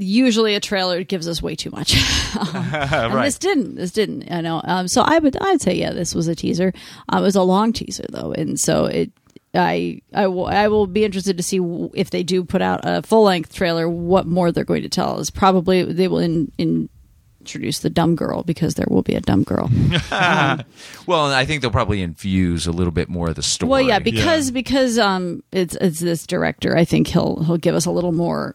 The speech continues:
Speaker 1: you know,
Speaker 3: Oh, it'll be
Speaker 2: Yeah.
Speaker 3: a dumb
Speaker 1: little
Speaker 3: girl.
Speaker 1: more girl. It won't be a dumb girl.
Speaker 3: Yeah.
Speaker 2: Right,
Speaker 1: Um,
Speaker 2: right.
Speaker 1: but yeah, there's gonna have to be, you know, a chick somewhere in here.
Speaker 3: Probably a Native American.
Speaker 2: Right,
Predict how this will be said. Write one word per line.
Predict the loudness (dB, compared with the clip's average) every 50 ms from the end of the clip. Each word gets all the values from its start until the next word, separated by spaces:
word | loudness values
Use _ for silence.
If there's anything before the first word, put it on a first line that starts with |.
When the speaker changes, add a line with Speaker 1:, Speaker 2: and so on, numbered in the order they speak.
| -12 -10
Speaker 1:
you | -6 -6 -6
know, | -6 -6 -6
Speaker 3:
Oh, | -6 -4 -2 0 0
it'll | 0
be | 0 0
Speaker 2:
Yeah. | 0
Speaker 3:
a | 0 0
dumb | 0 0 0
Speaker 1:
little | 2 2 2 2
Speaker 3:
girl. | 2 2
Speaker 1:
more | 0
girl. | 0 0 0 0 0
It | -2
won't | 0 -2 0 -2
be | -2 -4
a | -4
dumb | -8 -10 -12 -12
girl. | -12 -8 -4
Speaker 3:
Yeah. | -2 0 0 0 -2 -2 -2
Speaker 2:
Right, | 0 0 0 0 0 0
Speaker 1:
Um, | 0 0 0 -2 -4 -6
Speaker 2:
right. | -8 -8 -12 -14 -8 -2
Speaker 1:
but | -2 0 2
yeah, | 2 2 4
there's | 2 2 2
gonna | 2 0 0
have | 0 -2 -4 -6
to | -8 -6
be, | -6 -4 -4 -6 -6 -8 -10
you | -10 -10
know, | -10 -12 -14 -14 -10 -10
a | -8
chick | -6 -4 -6 -6 -8 -8 -14 -18 -18 _
somewhere | -14 -8 -6 -4 -4 -2 -2 -2
in | -2 -2 -4
here. | -2 0
Speaker 3:
Probably | 0 2 2 2 2 2 2 2
a |
Native | 2 2 0 0 -2
American. | -2 0 0 0 -2 -4 -6 -8 -10 -12 -10 -10 -10 -8 -10 -10 -6 0
Speaker 2:
Right, | 2 4 4 4 2 0 -6